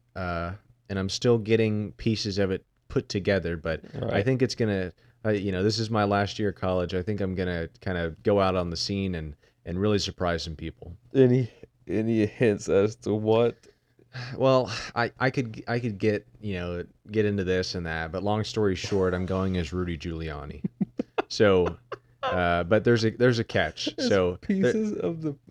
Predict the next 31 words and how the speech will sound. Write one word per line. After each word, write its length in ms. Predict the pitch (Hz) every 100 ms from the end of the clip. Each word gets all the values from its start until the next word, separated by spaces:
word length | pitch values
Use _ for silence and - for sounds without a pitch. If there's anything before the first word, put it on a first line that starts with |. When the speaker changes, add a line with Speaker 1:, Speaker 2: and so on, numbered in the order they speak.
| -
Speaker 2:
of 120 | 143
the 140 | 139
outfit 380 | 69 - - 185
that 80 | 151
Speaker 1:
Yes, 280 | 165 123 -
Speaker 2:
need 80 | 120
to 60 |
Speaker 1:
yes. 200 | 110 95
Speaker 2:
come 100 | 127
Speaker 1:
It, 100 | 113
Speaker 2:
together. 160 | - -
Speaker 1:
it 160 | 135 117
slowly, 540 | - 139 143 147 139
I'm, 240 | 123 120 117
I'm 180 | 110 107
getting 260 | 117 117
my 100 | 110
Rudy 300 | 101 101 107
Giuliani, 640 | 98 107 101 95 95 92 87 87
uh, 240 | 85 87
costume 360 | - 95 - 95
put 160 | 95 -
together, 320 | 95 87 87
but 260 | 107 101 - _ -
there's 220 | 120 110
like 140 | 117
a, 60 | 120
there's 180 | 123 110
like 160 | 113
a 40 | 95
catch, 560 | - 110 98 - -